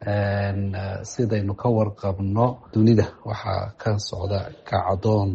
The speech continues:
Kacdoonkaas oo ah in, een, wax ka beddel lagu sameeyo ama la dedejiyo, een,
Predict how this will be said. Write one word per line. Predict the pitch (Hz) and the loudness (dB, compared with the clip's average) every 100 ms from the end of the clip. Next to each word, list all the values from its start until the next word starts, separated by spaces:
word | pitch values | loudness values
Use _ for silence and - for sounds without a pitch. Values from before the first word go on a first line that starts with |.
| 90 _ | -4 _
Kacdoonkaas | 107 104 117 107 - 104 101 - | 2 4 6 4 2 0 0 -2
oo | 98 98 | -4 -2
ah | 107 104 - _ - _ - | -4 -6 -10 _ -20 _ 0
in, | 110 104 107 104 - - - | 2 4 2 0 -10 -20 -12
een, | 101 95 95 92 92 98 | -6 -4 -2 -2 -4 -6
wax | 90 98 - | -4 -4 -4
ka | - 98 | -4 4
beddel | 120 107 92 - - - 92 | 4 4 -2 -4 -14 -14 -4
lagu | 101 117 | 0 2
sameeyo | 117 98 92 92 98 | 0 -4 -6 -6 -4
ama | 104 117 135 135 - _ | 0 4 2 2 -14 _
la | - 104 | -2 0
dedejiyo, | 101 104 101 104 98 - 101 104 120 135 135 - - - - | 0 0 0 0 -2 -4 -2 6 6 6 2 -18 -20 -18 -8
een, | 98 95 95 95 | -4 -2 -2 -2